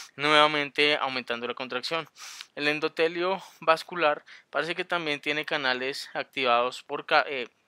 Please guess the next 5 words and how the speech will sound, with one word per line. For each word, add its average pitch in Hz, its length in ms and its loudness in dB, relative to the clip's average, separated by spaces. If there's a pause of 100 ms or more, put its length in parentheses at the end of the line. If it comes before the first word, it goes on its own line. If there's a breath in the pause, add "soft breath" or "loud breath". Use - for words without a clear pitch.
(100)
por 143 240 2
la 147 80 12
distensión 160 680 -2 (440 loud breath)
y, 185 360 4
eh, 139 480 -2